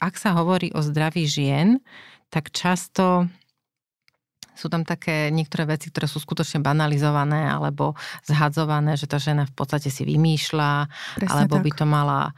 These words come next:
Speaker 1: predýchať,
Speaker 2: Mhm.
Speaker 1: alebo proste nech nie je hysterická.
Speaker 2: Tak.
Speaker 1: A to
Speaker 2: Neberie sa tá nepohoda, ženská nepohoda sa neberie vážne častokrát. Ale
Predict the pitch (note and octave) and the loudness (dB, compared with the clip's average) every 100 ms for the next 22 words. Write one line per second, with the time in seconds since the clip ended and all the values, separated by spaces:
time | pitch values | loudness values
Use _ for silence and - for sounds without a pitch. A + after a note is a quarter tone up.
0 | - - - D3+ D3+ D#3+ - D3+ D3 D3 | -18 -6 0 2 2 0 0 0 2 0
1 | D3 - - C#3 C#3+ D3 C#3+ C#3 C3+ C#3+ | 0 2 2 2 0 -2 -2 -4 -6 -4
2 | D3 D3+ D3+ D#3+ D3 C#3+ - D3+ D3 - | 0 0 2 0 0 -2 0 -2 -2 -2
3 | - D3+ D3 D3 - F3 F3+ - - _ | -2 0 0 -4 -8 -10 -10 -16 -20 _
4 | _ _ _ _ _ - G3 F#3 F#3+ F#3+ | _ _ _ _ _ -2 2 4 4 2
5 | G3 F3+ F#3 F3+ - A3 G#3 G3+ G3 - | -2 0 2 2 4 2 2 2 2 0
6 | F#3+ F3 - F#3 F3+ F3+ F#3+ F3 F3 F3+ | 0 0 2 0 0 -2 0 0 2 2
7 | E3+ E3 E3 - E3+ - F3 - F3 F3 | 4 2 2 -2 -4 -6 -10 -6 -6 -4
8 | F#3 F#3+ - - - - - E3+ E3 G#3 | -4 -6 -12 -20 -18 -16 -4 0 2 2